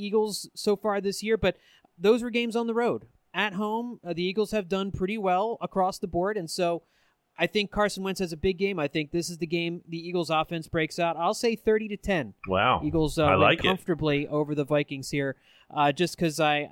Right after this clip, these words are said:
Speaker 1: you know, the defense plays well at home, and I do feel like this offense is due for a breakout, and I think this is gonna be that game.
Speaker 2: I'd love to see it, John. Sitting at what? So the Eagles will be three and two. We'll see how the rest of the East obviously shakes out, but
Speaker 1: Mm.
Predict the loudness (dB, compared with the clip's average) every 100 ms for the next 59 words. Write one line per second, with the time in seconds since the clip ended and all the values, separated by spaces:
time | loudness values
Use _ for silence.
0 | -10 -8 -8 -8 -10 -6 -4 -4 -2 0
1 | 0 2 0 0 -2 -2 -6 -4 0 0
2 | -2 -2 -2 2 2 2 0 2 2 2
3 | -2 -4 -4 0 0 0 -4 -2 -6 -6
4 | -8 -10 -12 -12 -10 -12 -8 -6 -2 -2
5 | -2 -6 -8 _ _ _ _ _ -12 -12
6 | -16 -20 2 4 6 4 4 4 4 4
7 | 6 6 6 2 0 4 6 6 2 2
8 | 4 6 4 2 6 8 6 6 6 6
9 | 2 2 4 6 6 4 6 8 8 6
10 | _ -20 -20 _ -16 -4 0 4 6 6
11 | 6 6 6 4 2 0 2 2 2 0
12 | 2 2 2 2 2 2 2 2 4 4
13 | 4 2 2